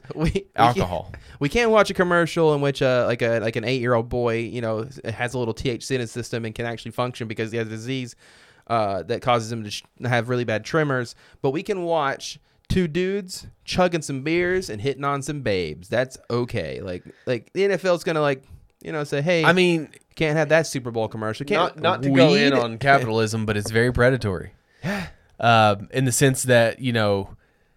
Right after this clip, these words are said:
Speaker 2: I hate when I see a commercial or I hear it,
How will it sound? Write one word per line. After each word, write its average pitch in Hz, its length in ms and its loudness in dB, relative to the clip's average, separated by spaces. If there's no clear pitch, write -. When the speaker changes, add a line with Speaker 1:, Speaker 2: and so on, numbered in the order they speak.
Speaker 2:
I 135 160 8
hate 165 640 2
when 127 220 -2
I 120 80 0
see 135 240 0
a 123 40 0
commercial 117 560 -2
or 104 320 -2
I 101 80 0
hear 113 360 -2
it, 110 240 -4